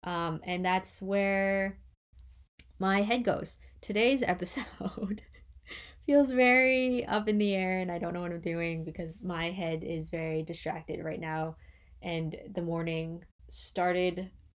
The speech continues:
slow, and then it became, it ramped up very quickly, and I have yet to take my C B D, so this is where we are right now.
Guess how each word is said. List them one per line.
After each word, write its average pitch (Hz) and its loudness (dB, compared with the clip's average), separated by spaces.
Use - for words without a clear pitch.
slow, 240 4
and 208 0
then 190 0
it 185 -2
became, 180 -2
it 185 0
ramped 170 -2
up 170 -6
very 190 2
quickly, 165 -4
and 170 -8
I 165 -6
have 160 -8
yet 175 -4
to 185 -6
take 185 -4
my 175 -4
C 170 -8
B 165 -6
D, 156 -4
so - -6
this 202 -2
is 202 -2
where 180 0
we 170 -2
are - -6
right - -6
now. - -10